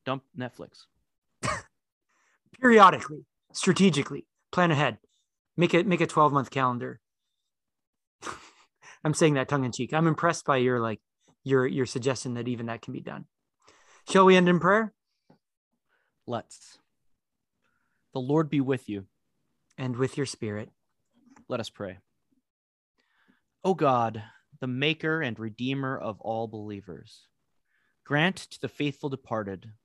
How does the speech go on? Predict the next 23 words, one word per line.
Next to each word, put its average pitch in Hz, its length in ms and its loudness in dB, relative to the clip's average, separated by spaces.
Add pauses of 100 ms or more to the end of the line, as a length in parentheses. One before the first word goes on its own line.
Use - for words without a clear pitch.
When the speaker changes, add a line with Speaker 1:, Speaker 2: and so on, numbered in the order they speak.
(100)
Speaker 1:
the 120 180 -10
unsearchable 160 680 -4
benefits 147 540 -4
of 110 80 -14
the 110 80 -16
passion 113 460 -8
of 104 100 -14
your 107 160 -8
Son, 92 400 -14 (640)
that - 180 -10
on 143 320 0
the 143 100 -4
day 135 340 -2
of 120 100 -6
his 120 160 -10
appearing, 95 480 -14 (440)
they 120 80 -4
may 131 160 0
be 135 140 -4
manifested 156 680 0
as 110 180 -6
your 131 200 -2
children. 110 540 -12